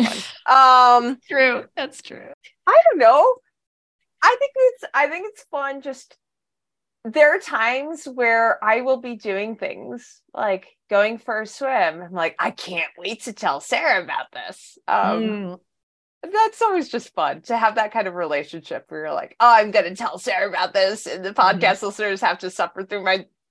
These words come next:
Speaker 1: bad story, but I don't
Speaker 2: Yeah.
Speaker 1: care
Speaker 2: Yeah.
Speaker 1: 'cause I feel like she's gonna get a kick out of it. Yeah.
Speaker 2: Amazing. No, but I think people love those stories, right? Like, I think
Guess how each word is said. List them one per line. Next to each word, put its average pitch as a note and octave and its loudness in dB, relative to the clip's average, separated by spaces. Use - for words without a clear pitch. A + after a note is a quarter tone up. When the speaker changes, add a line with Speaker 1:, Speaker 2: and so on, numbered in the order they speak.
Speaker 1:
bad F#3 0
story, F3+ -6
but - -2
I E4+ 4
don't G4+ -8
Speaker 2:
Yeah. B4+ 0
Speaker 1:
care A4+ -4
Speaker 2:
Yeah. A3 -2
Speaker 1:
'cause G4+ -2
I G#4+ 2
feel G4 4
like D#4+ 6
she's F#4+ -6
gonna D4+ 0
get D4+ -2
a C4+ 0
kick G3 -6
out E3+ -2
of E3+ -8
it. - -6
Yeah. B3 -8
Speaker 2:
Amazing. A#3 -8
No, C#4 2
but B3+ -2
I B3+ 2
think B3+ -4
people C#4 -2
love G#3+ -4
those G#3+ -8
stories, - -12
right? - -14
Like, G#3+ -10
I G#3+ -2
think B3+ -8